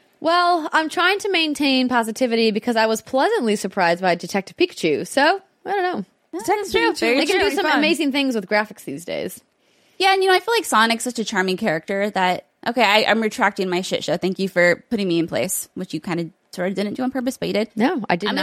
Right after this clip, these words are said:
Speaker 3: gonna
Speaker 1: intend
Speaker 3: remain
Speaker 1: to.
Speaker 3: positive in my normal Brit fashion, and you're right, 'cause Detective Pikachu looks very promising. I think once we see the first trailer, we'll be able to tell.
Speaker 2: I need to see a trailer of this,
Speaker 3: Yeah.
Speaker 2: obviously,
Speaker 3: Yeah, yeah.
Speaker 2: first before.
Speaker 3: That's true. I got ahead of myself there. But no, I'm,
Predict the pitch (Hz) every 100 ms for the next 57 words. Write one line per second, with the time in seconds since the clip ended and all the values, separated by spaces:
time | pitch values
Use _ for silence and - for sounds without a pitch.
0 | - 196 220 - 175 233 233 233 254 220
1 | 226 208 202 208 202 202 - 170 180 -
2 | 214 208 180 196 185 190 190 - - 185
3 | 294 220 - 208 208 226 240 214 233 220
4 | - 196 185 - 151 151 - 117 180 110
5 | 175 214 - 233 240 226 226 214 190 151
6 | 151 - 113 117 170 175 165 117 156 165
7 | 262 339 302 294 226 214 190 175 160 190
8 | 165 180 165 - - 165 147 117 78 -
9 | - 190 - - 190 - - _ _ _
10 | - 170 180 - 190 - - - 214 -
11 | _ _ _ 359 494 - 269